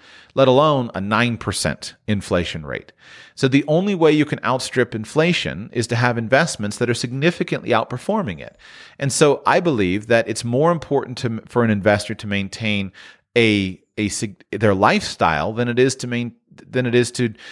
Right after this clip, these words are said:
maintain their portfolio balance, right? You need the lifestyle. And so over the long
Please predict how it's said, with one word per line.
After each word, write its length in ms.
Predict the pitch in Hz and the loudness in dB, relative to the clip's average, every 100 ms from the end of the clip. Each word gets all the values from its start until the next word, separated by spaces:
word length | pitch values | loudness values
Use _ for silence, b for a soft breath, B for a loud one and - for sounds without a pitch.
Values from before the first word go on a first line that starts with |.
| B _ | B _
maintain 560 | 139 135 135 123 135 127 | -2 0 2 2 0 4
their 140 | 117 | 2
portfolio 760 | - - 120 - 160 160 131 92 | 2 -2 0 2 2 4 2 4
balance, 560 | 87 67 - - - | 0 -2 -8 -12 -10
right? 240 | 104 107 - | -2 -2 0
You 80 | 120 | -4
need 160 | 135 120 | -2 0
the 80 | |
lifestyle. 680 | 110 131 185 - - 78 - | 2 2 2 0 -2 -4 -4
And 120 | 101 107 | -6 0
so 320 | 131 120 - | 2 2 0
over 180 | 143 135 | -4 -2
the 80 | 117 | -4
long 480 | 113 131 156 160 | -2 -2 -2 -6